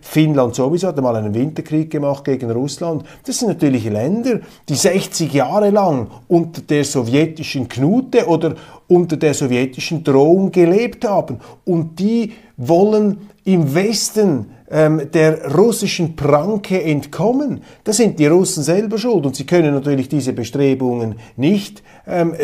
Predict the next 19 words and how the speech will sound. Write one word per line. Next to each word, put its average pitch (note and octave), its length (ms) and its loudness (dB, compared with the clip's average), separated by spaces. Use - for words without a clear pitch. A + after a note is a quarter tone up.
dadurch D#3+ 480 4
besänftigen F3 1040 0
oder D#3+ 260 0
beruhigen, D#3 680 4
wenn C#3 160 2
sie C3+ 100 -4
die B2+ 140 -2
Pranke C3+ 640 0
noch D#3+ 240 0
kralliger F#3+ 960 2
ausstrecken. G#3 640 2
Und B2 100 -4
das D3 140 -2
ist C#3 140 -8
genau B2+ 300 -4
das, B2+ 300 -6
was B2 200 -4
Putin C3+ 460 -2
macht. F#3+ 320 -2